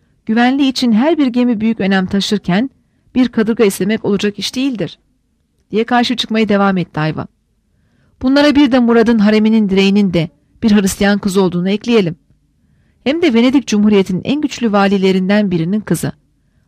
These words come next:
Babası onu geri getireceklere büyük paralar vereceğini ilan etti." "Hayır," dedi. "Süleyman bütün kış onu emip durmuş Murad'ın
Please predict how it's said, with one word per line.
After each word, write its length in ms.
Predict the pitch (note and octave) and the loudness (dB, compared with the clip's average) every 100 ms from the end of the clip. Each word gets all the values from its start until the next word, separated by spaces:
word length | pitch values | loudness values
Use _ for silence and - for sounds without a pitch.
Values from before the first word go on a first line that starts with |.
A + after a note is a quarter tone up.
| - | -2
Babası 320 | G#3 A3 A#3+ | 2 2 2
onu 160 | A3+ G#3 | 0 2
geri 200 | F#3 F3+ | 2 2
getireceklere 720 | E3+ F#3 E3 E3+ - E3 E3 | 0 0 -2 -2 -2 -2 0
büyük 200 | G#3 - | -2 -2
paralar 380 | B3+ A#3+ B3 A3+ | -2 2 2 4
vereceğini 400 | A3 G3 G3 F3+ | 2 2 0 0
ilan 280 | D#3+ D#3 C#3+ | 0 -2 -4
etti." 300 | B2+ - - _ _ _ _ | -8 -12 -16 _ _ _ _
"Hayır," 420 | - G3+ F#3 D#3+ | -2 2 2 2
dedi. 300 | D#3 D3 G#3+ - _ _ _ _ | 0 -2 -4 -4 _ _ _ _
"Süleyman 580 | - C4 C#4 C4 B3+ B3 _ _ C4+ | -4 0 2 4 2 -2 _ _ -6
bütün 220 | D4 E4+ | -2 0
kış 200 | D4 - | 0 0
onu 220 | A3+ A3 | 0 2
emip 340 | G3+ C#4 - | 2 -2 0
durmuş 360 | A3+ G3 F#3 - | 0 0 -2 -2
Murad'ın 440 | G3+ G#3 F#3+ G#3 | 0 2 2 -2